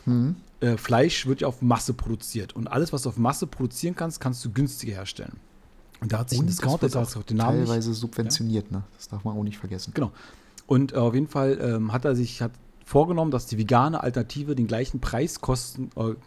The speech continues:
Speaker 2: auf den gleichen Preis gemacht wie diese fleischliche, äh, Gegenstück. Zu sagen, na, vielleicht wird's dann so ein bisschen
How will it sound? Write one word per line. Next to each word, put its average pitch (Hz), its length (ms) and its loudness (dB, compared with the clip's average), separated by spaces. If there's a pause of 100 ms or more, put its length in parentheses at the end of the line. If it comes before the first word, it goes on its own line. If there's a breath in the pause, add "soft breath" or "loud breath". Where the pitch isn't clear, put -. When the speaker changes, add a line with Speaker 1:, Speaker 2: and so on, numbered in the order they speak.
(180)
Speaker 2:
auf - 120 -6
den 117 100 -2
gleichen 113 220 0
Preis 131 300 0
gemacht 131 260 -4
wie 117 100 0
diese 107 420 -4
fleischliche, 123 1160 -4
äh, - 180 -18
Gegenstück. 175 460 -2 (800 loud breath)
Zu - 120 -6
sagen, 120 220 4
na, 127 80 4
vielleicht 123 420 0
wird's 135 180 -2
dann 123 180 2
so 113 60 0
ein 113 40 0
bisschen 117 540 -2